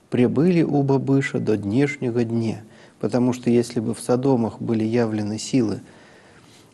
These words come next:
э, которые были явлены в тебе, то Содом существовал бы и до ныне, до днешнего дня. Это уже не пространство, это уже время.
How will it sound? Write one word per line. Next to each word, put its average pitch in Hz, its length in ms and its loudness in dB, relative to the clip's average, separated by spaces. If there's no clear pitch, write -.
э, 104 420 -4
которые 117 400 2
были 117 220 4
явлены 107 420 2
в - 80 -8
тебе, 202 360 2
то 139 420 2
Содом 131 420 -2
существовал 127 560 -4
бы 127 180 -8
и 143 180 0
до 127 280 2
ныне, 120 500 2
до 156 340 2
днешнего 135 840 0
дня. 127 380 2
Это 151 280 0
уже 131 200 4
не 127 120 2
пространство, 175 800 0
это 160 340 -2
уже 135 420 0
время. 113 680 0